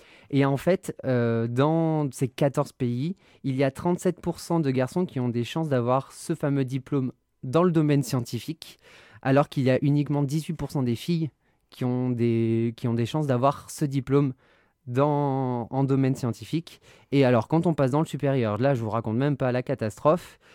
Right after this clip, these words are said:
Les garçons, on passe à dix-huit pour cent de chances d'avoir un master scientifique,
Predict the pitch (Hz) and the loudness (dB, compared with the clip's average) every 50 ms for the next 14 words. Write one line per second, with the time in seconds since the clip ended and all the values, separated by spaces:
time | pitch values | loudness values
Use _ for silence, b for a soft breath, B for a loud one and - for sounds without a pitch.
0 | B B B B 131 143 143 143 156 151 - - 180 180 165 139 127 - 139 131 | B B B B 2 2 4 6 4 2 2 2 2 4 4 4 4 2 2 0
1 | - 131 120 120 139 156 151 170 170 - 170 156 - - 165 151 147 - - 156 | 0 0 -2 -2 -2 -4 -2 -4 -4 -4 -6 -8 -6 -2 -2 -2 -2 -2 -2 -2
2 | 147 139 127 123 117 113 123 113 110 107 113 131 165 180 170 - - - 175 151 | -2 0 0 0 0 0 0 0 2 2 2 4 4 2 2 -2 -2 2 4 4
3 | 143 123 - - _ _ - - - - - 113 110 - - 104 - 131 135 - | 4 2 0 -4 _ _ -20 -18 -10 -6 -4 -4 -4 -4 -6 -10 -6 -8 -8 -8
4 | - - | -10 -20